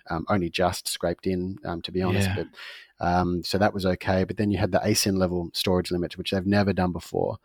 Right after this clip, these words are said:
Speaker 1: and which
Speaker 2: No.
Speaker 1: is just a, an absolute knee-jerk,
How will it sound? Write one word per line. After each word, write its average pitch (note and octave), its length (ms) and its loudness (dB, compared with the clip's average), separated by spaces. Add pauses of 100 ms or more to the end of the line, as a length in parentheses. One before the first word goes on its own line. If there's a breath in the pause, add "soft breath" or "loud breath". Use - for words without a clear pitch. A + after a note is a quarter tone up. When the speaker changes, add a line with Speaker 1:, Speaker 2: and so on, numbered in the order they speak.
(180 soft breath)
Speaker 1:
and F#2 160 2
which G2+ 140 4
Speaker 2:
No. G2 40 4
Speaker 1:
is F2 160 4
just - 260 2
a, F2+ 300 2
an F#2 100 -2 (100)
absolute F2+ 600 0 (420 loud breath)
knee-jerk, G2 920 4